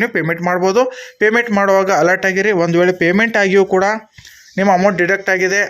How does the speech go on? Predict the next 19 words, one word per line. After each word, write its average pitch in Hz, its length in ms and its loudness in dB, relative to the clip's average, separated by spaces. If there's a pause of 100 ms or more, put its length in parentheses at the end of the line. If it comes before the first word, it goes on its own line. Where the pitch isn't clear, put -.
(160)
ಅಲ್ಲಿ 190 200 2
ಅಮೌಂಟ್ 185 280 0
ಕ್ರೆಡಿಟ್ 190 260 2
ಆಗಿಲ್ಲ, 175 260 2
ಆ - 100 0
ರೀತಿ 196 200 -2
ಏನಾದರೂ 180 320 0
ಇದ್ದರೆ 156 220 0
ಅದು 185 100 -2 (100)
ಕೆಲವೊಂದು 180 320 4
ವೇಳೆಯಲ್ಲಿ 185 380 4
ಸರ್ವರ್ 175 340 2
ಪ್ರಾಬ್ಲಮ್ 165 300 2
ಆಗಿ 170 180 0
ಆ - 20 0 (100)
ರೀತಿ 165 200 -4
ಆಗ್ತಾ 165 260 -4
ಇರುತ್ತೆ. 220 240 -4 (640)
ಆ - 20 4